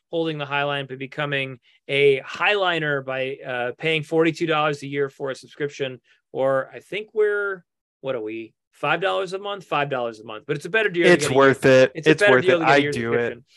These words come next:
Speaker 1: Um, and, uh, uh, additionally, you can follow me at soccer underscore rabbi dot,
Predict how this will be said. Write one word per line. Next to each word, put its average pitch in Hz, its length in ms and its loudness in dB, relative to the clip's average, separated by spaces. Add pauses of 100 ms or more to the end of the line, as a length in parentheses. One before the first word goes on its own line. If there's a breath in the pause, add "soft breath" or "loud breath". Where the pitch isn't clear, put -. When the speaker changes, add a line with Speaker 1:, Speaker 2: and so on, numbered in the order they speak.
(320 soft breath)
Speaker 1:
Um, 151 440 0 (120)
and, 160 480 -4 (100)
uh, 143 560 -4 (420)
uh, 147 180 -6
additionally, 170 480 -4
you 165 160 -2
can 160 160 -8
follow 151 440 -8
me 143 460 -4
at 147 300 -4 (240)
soccer 143 680 -4
underscore 143 800 -4 (100)
rabbi 131 720 -4 (380)
dot, 143 360 -2